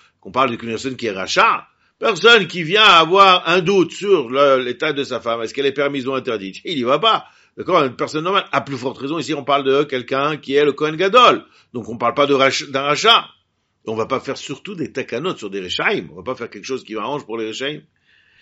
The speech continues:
Ela Shema Yavo Alishto Vetimatse Sefek Nida. Le problème, c'est de peur que, euh, il aille avec son épouse, et qu'elle s'avère, donc pendant ces sept jours, et qu'elle s'avère être Sefek Nida, elle lui dit, «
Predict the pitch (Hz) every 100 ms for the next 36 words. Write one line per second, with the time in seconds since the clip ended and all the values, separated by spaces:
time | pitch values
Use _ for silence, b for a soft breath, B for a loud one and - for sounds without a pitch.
0 | b b 160 175 175 180 180 175 175 -
1 | - 160 185 180 175 175 143 123 127 185
2 | 180 143 143 131 - 180 156 117 123 131
3 | 120 175 127 117 139 110 131 117 87 87
4 | 85 82 - b b 135 160 170 - _
5 | _ - 151 160 214 214 156 156 156 170
6 | 208 202 180 - 185 185 175 185 160 143
7 | 151 175 180 147 131 123 107 107 90 -
8 | 73 95 135 _ b b - 165 196 190
9 | 185 180 175 156 170 160 156 147 170 160
10 | 131 117 110 107 110 95 87 90 80 80
11 | 98 - 117 120 131 160 156 175 175 180
12 | 202 190 214 240 214 196 170